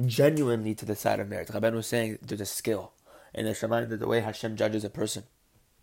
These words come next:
sometimes the scale is tilted to the left side, meaning that our sins outweigh our merits. But here Rabbeinu is saying that literally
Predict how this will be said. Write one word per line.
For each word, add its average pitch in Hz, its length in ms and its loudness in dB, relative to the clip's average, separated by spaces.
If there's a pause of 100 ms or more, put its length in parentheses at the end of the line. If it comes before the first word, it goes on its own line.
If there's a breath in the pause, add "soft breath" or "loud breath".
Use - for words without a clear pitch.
(680 loud breath)
sometimes 113 400 4
the 104 60 -2
scale 113 300 4
is 107 80 0
tilted 107 300 -2
to 104 80 -12
the 110 100 0
left 120 220 2
side, 120 280 -2
meaning 110 200 -4
that 107 180 -4
our 101 80 -2
sins 113 340 -6
outweigh 110 280 2
our 107 80 -2
merits. 113 400 -6 (400 loud breath)
But 117 100 6
here 143 220 8
Rabbeinu 139 340 6
is 131 80 0
saying 147 300 2 (920 loud breath)
that 135 320 10
literally 165 580 10